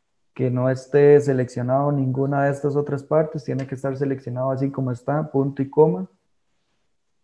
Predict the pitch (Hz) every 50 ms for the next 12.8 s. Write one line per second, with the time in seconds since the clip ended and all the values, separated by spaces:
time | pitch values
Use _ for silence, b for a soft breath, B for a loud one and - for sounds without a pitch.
0 | _ _ _ _ _ _ _ _ - 151 160 165 170 175 185 185 175 - 135 120
1 | 113 - 143 139 147 151 151 151 135 127 127 127 131 139 139 139 135 - - -
2 | 120 113 127 135 135 123 - 110 110 - - _ _ _ _ _ _ _ _ _
3 | _ _ _ _ _ _ 127 120 117 120 120 120 - 135 120 - - 123 120 113
4 | 120 131 127 117 117 - - _ b b b b b b b b b b b b
5 | b - - - 139 135 135 131 143 139 131 127 131 127 131 135 127 - - 143
6 | 143 151 156 156 160 139 135 131 135 151 165 170 165 - - 165 165 151 135 -
7 | - 139 139 143 143 147 - 147 - - 127 127 127 127 123 127 143 156 170 185
8 | 196 196 196 185 - - - - _ _ _ _ _ _ _ _ _ _ _ _
9 | _ _ - - - - - - 139 135 127 120 - - - 139 135 135 135 139
10 | 139 135 135 - - 156 135 131 127 135 135 127 123 117 135 135 139 143 151 151
11 | 156 151 139 131 123 120 120 - 131 143 156 165 170 147 143 139 131 123 143 139
12 | 139 135 127 131 - - 156 170 175 170 - 190 185 175 170